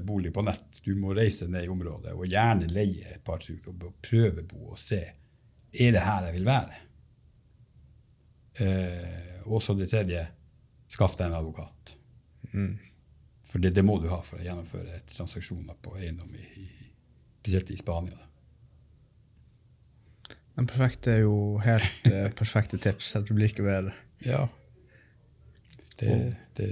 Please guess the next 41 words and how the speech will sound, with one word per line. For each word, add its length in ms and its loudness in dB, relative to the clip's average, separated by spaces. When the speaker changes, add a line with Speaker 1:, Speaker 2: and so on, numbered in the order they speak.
Speaker 1:
det 100 -4
er 60 -4
viktig. 240 -12
Det 260 -14
er 100 6
viktig 140 2
å 80 8
gjøre 140 6
ting, 180 0
og 80 2
det 100 2
går 140 8
som 120 8
regel 220 6
bra 200 4
hvis 180 -6
du 80 0
gjør 180 2
ting 220 -8
riktig. 320 -12
Speaker 2:
Mm. 160 0
Speaker 1:
Det, 200 2
vi 100 4
er 100 4
ganske 280 -2
nøye, 240 -4
og 80 -6
når 120 -4
vi 140 0
finansierer 600 0
noe 140 -4
der 220 -8
nede, 160 -6
så, 180 -2
så 260 -4
sender 320 4
vi, 140 -2
vi 140 -2
tar 180 -2
alltid 340 0
en, 120 -2